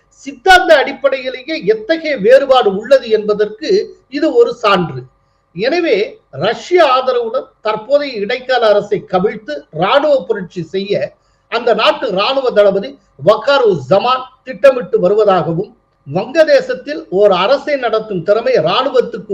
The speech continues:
உண்டு என்பதை ரஷ்யாவிடம் எடுத்துச் சொல்லவே ரஷ்யாவுக்கு வக்கார் சென்றார் என்றும் பரவலாக செய்திகள் வருகின்றன. இதற்கிடையே, வரவிருக்கும் தேர்தலில் ஷேக் ஹசீனா தலைமையிலான அவாமி லீக் போட்டியிட முடியாது என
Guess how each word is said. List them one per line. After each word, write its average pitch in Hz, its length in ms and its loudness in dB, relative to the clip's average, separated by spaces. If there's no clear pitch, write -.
உண்டு 226 320 -8
என்பதை 170 500 -4
ரஷ்யாவிடம் 269 840 2
எடுத்துச் 233 480 -2
சொல்லவே 208 480 2
ரஷ்யாவுக்கு 254 720 4
வக்கார் 208 360 2
சென்றார் 214 640 0
என்றும் 226 440 -6
பரவலாக 240 760 0
செய்திகள் 226 480 0
வருகின்றன. 160 720 -2
இதற்கிடையே, 320 920 0
வரவிருக்கும் 320 920 2
தேர்தலில் 262 600 0
ஷேக் 294 220 6
ஹசீனா 262 560 0
தலைமையிலான 226 600 0
அவாமி 226 460 0
லீக் 208 260 -10
போட்டியிட 226 420 2
முடியாது 185 540 2
என 185 300 -4